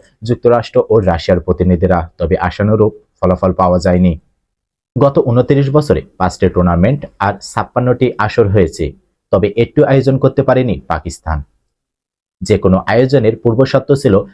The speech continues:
অংশগ্রহণকারী দলকে নিরাপত্তা নিশ্চিত করতে হবে, তবে এ আয়োজনে পাকিস্তান ব্যর্থ হয়েছিল। দুহাজার এক সালের নাইন ইলেভেন হামলার সাথে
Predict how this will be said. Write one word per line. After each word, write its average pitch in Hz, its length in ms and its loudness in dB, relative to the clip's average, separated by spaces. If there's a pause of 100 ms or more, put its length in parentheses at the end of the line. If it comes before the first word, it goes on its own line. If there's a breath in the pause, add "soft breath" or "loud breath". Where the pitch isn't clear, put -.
(120 loud breath)
অংশগ্রহণকারী 95 720 0
দলকে 85 560 0
নিরাপত্তা 117 440 0
নিশ্চিত 92 360 0
করতে 90 240 -2
হবে, 82 260 -2 (320)
তবে 87 300 0
এ 226 120 2
আয়োজনে 135 440 0
পাকিস্তান 95 720 -4
ব্যর্থ 90 280 -2
হয়েছিল। 85 400 0 (320)
দুহাজার 87 380 0
এক 113 180 -6
সালের 135 220 2
নাইন 113 360 0
ইলেভেন 127 320 2
হামলার 127 320 -2
সাথে 113 300 0